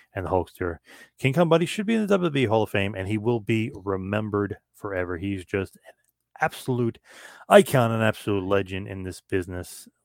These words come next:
Never be another one, will never be forgotten. And hey, you know, you're on Married with Children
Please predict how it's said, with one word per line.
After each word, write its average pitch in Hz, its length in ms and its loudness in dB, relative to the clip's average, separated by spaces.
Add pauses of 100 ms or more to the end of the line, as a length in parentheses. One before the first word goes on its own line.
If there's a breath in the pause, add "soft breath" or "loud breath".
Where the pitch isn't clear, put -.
(300)
Never 113 480 0
be 101 160 0
another 92 260 -2
one, 87 280 -12
will 85 100 -14
never 92 180 -4
be 87 140 -6
forgotten. 87 540 -4 (640 loud breath)
And 98 140 0
hey, 104 300 4 (160)
you 104 80 -4
know, 87 120 -2
you're 95 240 0
on 110 140 4
Married 117 240 4
with 101 120 -8
Children 90 500 -4